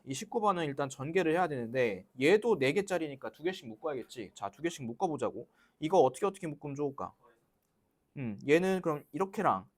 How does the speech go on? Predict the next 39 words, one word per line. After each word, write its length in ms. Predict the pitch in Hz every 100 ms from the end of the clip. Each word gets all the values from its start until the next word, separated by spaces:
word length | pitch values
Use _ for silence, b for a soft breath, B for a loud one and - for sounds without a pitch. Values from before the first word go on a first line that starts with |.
| _
이렇게 200 | 165 170
묶으면 280 | 190 175 165
되겠네. 320 | 160 156 180 - _
그치? 200 | 143 180 _
자, 140 | - 113
그러면 380 | 156 156 151
이거, 340 | 147 143 139 - -
이거부터 320 | 147 156 147
한번 160 | 127 131
해볼게. 440 | 143 123 113 190 - B B B B
엑스 280 | 143 - 190
제곱 280 | 196 190 -
플러스 580 | 220 214 - 220 226
삼 200 | 226 240
엑스 240 | 247 240 185
마이너스 460 | 147 123 117 -
사. 400 | 113 104 117 190 196
뒤에 240 | 156 156
거는 340 | 160 156 160 160
엑스 280 | 147 - 180
제곱 320 | 170 165 -
플러스 600 | 185 170 - - 185 190
삼 200 | 202 208
엑스 240 | 196 -
마이너스 420 | 190 120 117 113 -
십. 320 | - 196 - _ _ b b b
그 60 | -
다음에 240 | 127 120
뒤에는 460 | 113 117 123 175 185
K, 300 | - 180 123 104
이렇게. 420 | 92 - 104 190 _ _ _ b b b b
지금도 500 | - 165 220 214 202
공통 360 | 170 175 262 233
부분 240 | 208 180
보이시죠? 540 | 156 170 - - 92 _ _ -
이게 160 | 143
공통이죠, 520 | 143 143 160 120 104
그쵸? 280 | 101 - 220
그러면은 680 | - 113 110 131 175 214